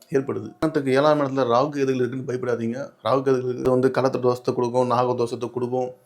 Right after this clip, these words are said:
இப்படி எல்லாமே பயமுறுத்துவாங்க. நிச்சயமா அது கிடையாது. உங்க ஜாதகத்துல ஏழாம் இடத்துல ராகு இருந்து நான் சொல்லக்கூடிய அமைப்புல இருந்துச்சுன்னா, நூறு சதவீதம் அந்த ராகு உங்கள் வாழ்க்கையில் ஒளிமயமான ஒரு வாழ்க்கையை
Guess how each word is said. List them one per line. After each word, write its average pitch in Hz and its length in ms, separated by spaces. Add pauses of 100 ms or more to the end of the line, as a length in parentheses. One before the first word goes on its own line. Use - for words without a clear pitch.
(140)
இப்படி 127 220
எல்லாமே 143 320
பயமுறுத்துவாங்க. 131 640 (520)
நிச்சயமா 156 380
அது 131 120
கிடையாது. 113 300 (300)
உங்க 127 220
ஜாதகத்துல 151 460
ஏழாம் 143 260
இடத்துல 123 200
ராகு 123 200
இருந்து 117 280 (580)
நான் 120 220
சொல்லக்கூடிய 160 420
அமைப்புல 123 300
இருந்துச்சுன்னா, 117 400 (440)
நூறு 156 260
சதவீதம் 127 580 (160)
அந்த 117 260
ராகு 139 440
உங்கள் 117 300
வாழ்க்கையில் 131 600 (680)
ஒளிமயமான 165 600
ஒரு 151 120
வாழ்க்கையை 123 500